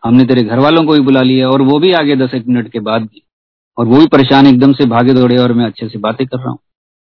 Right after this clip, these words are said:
तो रात को मैंने भरपेट खाना खाया, बिल्कुल अच्छे से,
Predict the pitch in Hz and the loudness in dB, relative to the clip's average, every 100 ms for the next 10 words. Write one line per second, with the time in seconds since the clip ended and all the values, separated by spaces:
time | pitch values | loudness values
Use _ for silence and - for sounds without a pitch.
0 | _ - 120 120 117 113 107 - 117 127 | _ -4 0 2 2 0 -2 -4 -2 0
1 | 139 - 131 135 123 127 131 120 120 127 | 0 4 4 4 2 2 0 -2 0 0
2 | 135 135 135 123 147 160 127 - 165 151 | 0 -2 -2 -2 -2 -2 -4 -4 -8 -10